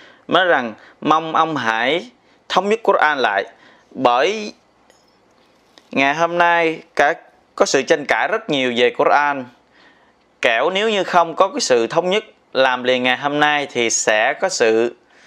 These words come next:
mai một Quran sau này. Thế vậy, Uthman mới ra cho người đến gặp bà Hafsah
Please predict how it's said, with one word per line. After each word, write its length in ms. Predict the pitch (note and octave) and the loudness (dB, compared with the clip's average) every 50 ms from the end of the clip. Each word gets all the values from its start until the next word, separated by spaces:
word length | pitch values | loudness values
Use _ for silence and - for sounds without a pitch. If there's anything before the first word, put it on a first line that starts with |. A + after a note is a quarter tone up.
| - - - - _ _ | -20 -20 -20 -20 _ _
mai 220 | B2 C#3+ D3+ D#3 C#3 | 0 0 0 0 2
một 240 | B2+ A#2 A2+ C#3 | 0 0 0 0
Quran 420 | - D#3 D3+ - C#3 C#3+ C#3+ C#3 C3 | 0 0 2 2 2 2 0 -2 0
sau 180 | - D3 C#3+ | 0 2 2
này. 200 | C#3 C#3 B2+ A2 - - - _ _ _ _ _ _ - - - _ _ _ _ _ _ | 2 0 -2 -2 -6 -12 -20 _ _ _ _ _ _ -20 -20 -20 _ _ _ _ _ _
Thế 180 | - F3+ G#3 A3 | -4 -2 0 2
vậy, 240 | F#3 C#3 B2 B2+ B2 - - _ _ _ _ _ _ _ _ _ _ _ _ _ _ - - E3 | 2 2 2 2 -2 -6 -12 _ _ _ _ _ _ _ _ _ _ _ _ _ _ -2 0 0
Uthman 500 | F#3 - - F3 E3+ E3+ E3+ E3+ E3 E3 | 0 0 0 2 2 4 2 2 0 0
mới 240 | E3 E3+ F#3 G#3+ G#3+ | 2 2 2 2 2
ra 180 | G3 F#3 F3 E3+ - - - | 4 2 2 2 -2 -8 -2
cho 180 | - E3+ E3 E3 | 0 2 2 2
người 420 | D#3 C#3+ C#3 C3 C3 B2+ A#2+ A#2+ B2+ - _ _ _ - | 0 0 0 2 2 2 0 -2 -4 -10 _ _ _ 0
đến 200 | C#3 D#3+ F#3 G3 | 0 0 2 4
gặp 160 | E3+ C3 A#2+ - | 4 2 4 2
bà 100 | B2+ B2 | 2 0
Hafsah 460 | B2 - E3+ E3+ - - - F3 E3 | 2 0 -2 -4 -2 0 2 2 2